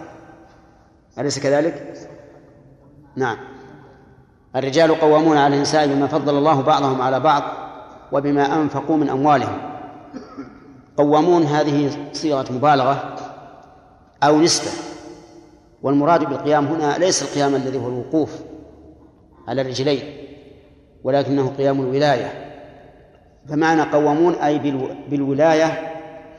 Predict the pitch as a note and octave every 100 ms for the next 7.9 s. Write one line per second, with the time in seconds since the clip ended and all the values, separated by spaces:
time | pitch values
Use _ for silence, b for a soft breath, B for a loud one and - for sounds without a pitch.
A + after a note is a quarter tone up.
0 | - C#3 - F3 F3 A#2+ F2+ - - -
1 | - - - - - _ _ _ _ _
2 | _ _ _ _ _ _ _ _ _ _
3 | _ _ _ _ b b b b _ _
4 | _ - D3+ D#3+ D#3 D#3+ F3+ E3 D3+ -
5 | - - - - - - C#3 D#3 - -
6 | - - D3+ D#3+ - F3+ D#3 C#3 C3+ B2+
7 | D3+ C#3+ B2 - - C#3+ E3 -